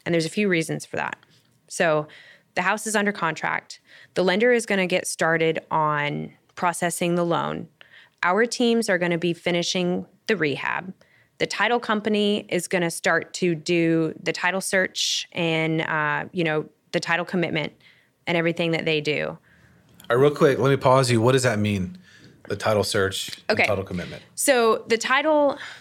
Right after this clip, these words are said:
Speaker 1: the title search and, and title commitment is basically going to let the buyer know that they will,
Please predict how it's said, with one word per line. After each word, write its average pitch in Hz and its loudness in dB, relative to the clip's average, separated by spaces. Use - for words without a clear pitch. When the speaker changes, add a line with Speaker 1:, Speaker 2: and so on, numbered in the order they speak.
Speaker 1:
the 202 0
title 277 2
search 220 2
and, 190 0
and 175 0
title 202 0
commitment 175 0
is 170 -2
basically 208 0
going 175 2
to 175 -4
let 170 0
the 175 0
buyer 160 2
know 151 0
that 160 0
they 175 2
will, 165 2